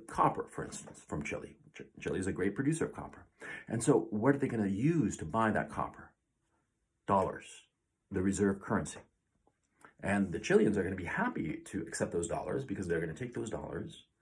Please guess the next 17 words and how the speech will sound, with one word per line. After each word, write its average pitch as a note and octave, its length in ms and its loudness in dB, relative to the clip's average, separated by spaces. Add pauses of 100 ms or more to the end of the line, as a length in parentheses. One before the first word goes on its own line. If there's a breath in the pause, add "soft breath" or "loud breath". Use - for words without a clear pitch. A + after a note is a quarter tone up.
(360 loud breath)
and G#2 140 0
they're G2+ 140 4
gonna F#2+ 260 -2 (120)
u-, G2 220 -4
use C#3 300 2
them G2+ 320 -6 (260 loud breath)
to - 120 -4
buy F#2 540 0 (140)
whatever A2 580 2
from G2 540 0
whatever G2+ 360 0
other F#2+ 140 -4
country. - 400 -6 (200)
And A2 80 0
so C3 80 -2
you B2 80 -2
see, D#3 320 2